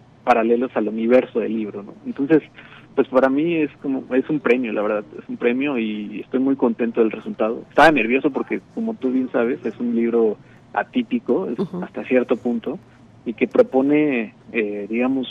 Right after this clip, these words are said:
Speaker 1: descolocar la lectura tradicional, ¿no? Entonces, estaba nervioso, pero al final, pues, el, el libro quedó muy bello.
Speaker 2: Enhorabuena por ello, Roberto, y, y,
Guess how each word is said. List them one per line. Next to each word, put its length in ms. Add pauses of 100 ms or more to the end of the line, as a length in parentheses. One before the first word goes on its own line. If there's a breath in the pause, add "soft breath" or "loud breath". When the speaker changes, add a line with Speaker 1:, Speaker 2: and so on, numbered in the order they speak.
(140)
Speaker 1:
descolocar 840
la 140
lectura 460
tradicional, 720
¿no? 180 (600 loud breath)
Entonces, 500 (200)
estaba 300
nervioso, 640
pero 220
al 80
final, 360
pues, 160
el, 160 (120)
el 420
libro 260
quedó 200
muy 160
bello. 260 (260)
Speaker 2:
Enhorabuena 560
por 200
ello, 260
Roberto, 460
y, 60
y, 220